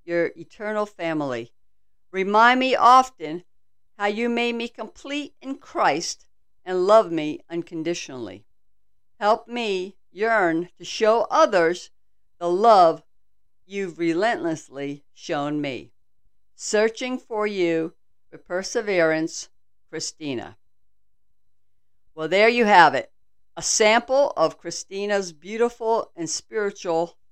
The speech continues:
filled writing, showing that sometimes just bringing yourself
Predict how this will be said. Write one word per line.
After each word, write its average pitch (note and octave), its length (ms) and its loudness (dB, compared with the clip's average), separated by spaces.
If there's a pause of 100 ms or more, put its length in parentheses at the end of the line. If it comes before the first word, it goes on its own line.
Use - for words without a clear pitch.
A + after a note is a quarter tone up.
(120)
filled D#3+ 420 -2 (280)
writing, D3 540 -2 (760)
showing A#3+ 560 4
that E3+ 140 2
sometimes F#3+ 800 -4 (180)
just - 300 -14
bringing A#3 320 -4
yourself A3+ 640 4